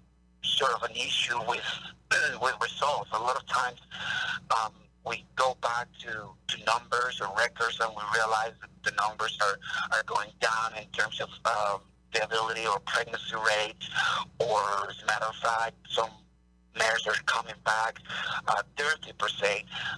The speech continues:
Um, so it, it will be important to, to do what we call a breeding soundness evaluation every couple of years to make sure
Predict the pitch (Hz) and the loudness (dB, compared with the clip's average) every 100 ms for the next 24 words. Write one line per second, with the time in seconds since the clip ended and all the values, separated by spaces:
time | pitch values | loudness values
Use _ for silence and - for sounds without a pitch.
0 | - 104 104 - - 151 135 - 160 156 | 0 0 0 -2 2 2 0 -2 -4 -2
1 | 165 170 185 175 160 139 - 165 165 151 | -2 0 0 -2 -6 -4 0 2 2 0
2 | 120 - 120 - - - - 131 127 123 | -4 -4 -4 -8 -8 -6 0 2 4 2
3 | 123 139 131 117 127 135 127 117 - - | 0 0 2 -2 -4 -4 -6 -8 -2 2
4 | 123 127 120 117 113 104 107 113 - 117 | 2 0 -4 -2 0 0 0 0 0 0
5 | 104 - _ 123 117 - 110 110 107 98 | 0 -4 _ -2 0 0 0 2 0 -2
6 | - 117 - - 104 - - 131 120 | -4 -2 -2 -2 0 2 2 2 2